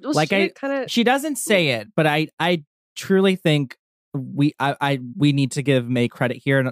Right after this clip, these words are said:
Speaker 2: and
Speaker 1: Yeah.
Speaker 2: I think she definitely understands, um,
Speaker 1: Mm-hmm.
Speaker 2: what's, why he did what he did.
Speaker 1: Well, I mean, you see what she chooses to do in the end of the episode, so
Speaker 2: Right, 'cause May also is, like,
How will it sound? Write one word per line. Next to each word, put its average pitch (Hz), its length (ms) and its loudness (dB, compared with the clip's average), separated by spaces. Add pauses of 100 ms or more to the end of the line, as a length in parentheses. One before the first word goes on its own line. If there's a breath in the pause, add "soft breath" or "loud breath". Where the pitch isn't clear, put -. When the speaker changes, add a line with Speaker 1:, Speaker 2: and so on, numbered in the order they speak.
Speaker 2:
and 123 280 -2
Speaker 1:
Yeah. 180 380 0 (400)
Speaker 2:
I 156 100 0
think 160 180 0
she 165 160 -2
definitely 143 680 2
understands, 120 1160 -2 (460)
um, 120 80 2
Speaker 1:
Mm-hmm. 113 600 0
Speaker 2:
what's, - 560 -4 (140)
why 123 380 0
he 120 180 -4
did 113 240 -4
what 110 140 -10
he 117 100 -10
did. - 220 -12
Speaker 1:
Well, 190 180 2
I 202 140 0
mean, 226 240 -2
you 226 100 -2
see 220 220 -10
what 202 180 -2
she 202 140 -12
chooses 196 420 -10
to 185 100 -6
do 175 220 0
in 175 120 0
the 156 120 0
end 160 300 -2
of 151 100 -4
the 147 140 0
episode, 131 680 -6
so - 160 -4
Speaker 2:
Right, 131 380 0
'cause 180 200 0
May 214 240 2
also 190 460 0
is, 135 220 2
like, 135 320 0